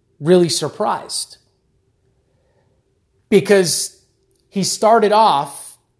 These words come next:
and every repeat from the first to the fourth got faster. And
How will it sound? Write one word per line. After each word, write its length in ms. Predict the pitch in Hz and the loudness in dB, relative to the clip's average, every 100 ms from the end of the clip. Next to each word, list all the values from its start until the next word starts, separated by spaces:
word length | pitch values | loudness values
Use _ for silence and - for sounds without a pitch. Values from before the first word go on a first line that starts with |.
| _ _ | _ _
and 200 | - 170 170 | -6 -6 -4
every 540 | 202 214 208 233 233 233 | 2 2 2 0 0 0
repeat 640 | 180 214 226 - 185 175 | -2 -4 -4 -6 -8 -8
from 200 | - 165 | -8 -6
the 60 | 156 | -6
first 460 | - 190 196 - - | -4 -2 -2 -2 -4
to 80 | |
the 80 | 170 | -6
fourth 380 | 165 - 202 196 | -4 -4 -4 -2
got 380 | 180 - - _ | -4 -4 -12 _
faster. 580 | 180 185 - - 135 - _ _ _ _ _ _ _ _ _ _ _ _ _ _ _ _ _ _ _ _ _ _ _ _ _ _ _ _ _ | -6 -6 -8 -10 -14 -18 _ _ _ _ _ _ _ _ _ _ _ _ _ _ _ _ _ _ _ _ _ _ _ _ _ _ _ _ _
And 480 | 185 170 165 160 156 | -4 -2 -2 -2 -6